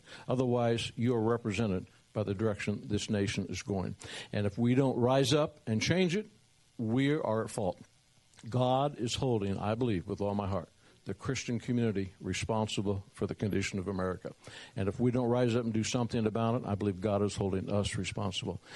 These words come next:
It says, "My people called by my name will humble themselves and pray." He's not talking about the sinners changing. He's talking about, "My people who are called by my name will humble themselves and pray and turn from their wicked ways."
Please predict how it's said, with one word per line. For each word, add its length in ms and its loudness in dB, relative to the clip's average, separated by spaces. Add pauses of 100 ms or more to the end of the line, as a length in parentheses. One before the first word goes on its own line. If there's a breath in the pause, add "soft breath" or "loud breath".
(140)
It 40 -6
says, 200 2
"My 160 2
people 380 -2
called 240 -2
by 100 0
my 220 4
name 220 2
will 100 2
humble 260 2
themselves 500 -2
and 120 -2
pray." 180 2
He's 140 0
not 180 2
talking 220 4
about 180 0
the 80 -6
sinners 460 0
changing. 520 -2 (200 loud breath)
He's 180 0
talking 320 0
about, 240 0
"My 300 4
people 480 -2
who 120 2
are 140 2
called 340 0
by 120 0
my 240 2
name 580 2 (340 loud breath)
will 140 0
humble 300 0
themselves 480 0
and 100 -2
pray 300 2
and 120 0
turn 260 2
from 200 -4
their 140 0
wicked 400 -2
ways." 560 -2